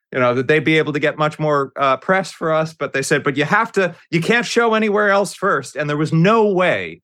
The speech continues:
we were not going to show this, uh, this movie, uh, in the beautiful, mythical playground that is Coney Island. And, uh, so I'm,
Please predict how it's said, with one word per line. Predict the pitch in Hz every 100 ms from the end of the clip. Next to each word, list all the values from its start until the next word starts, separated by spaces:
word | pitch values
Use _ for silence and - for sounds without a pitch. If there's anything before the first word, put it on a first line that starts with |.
| _ -
we | 147
were | 143 143
not | 139 160 165
going | 151 139
to |
show | 131 156 147
this, | 139 139 131 - -
uh, | 131 127
this | 120 131
movie, | 135 143 120 107 107 - _ _ -
uh, | 120 123
in | 160 143 131 131 123
the | 131 135 110
beautiful, | 113 127 190 185 160 127 117 113 - _
mythical | 131 156 214 196 170 156
playground | 156 147 131 127 95 92 -
that | 127 110 104
is | 107 104
Coney | - 110 98
Island. | 98 98 92 92 -
And, | 110 104 101 98 87
uh, | 101 98
so | - 117
I'm, | 113 131 113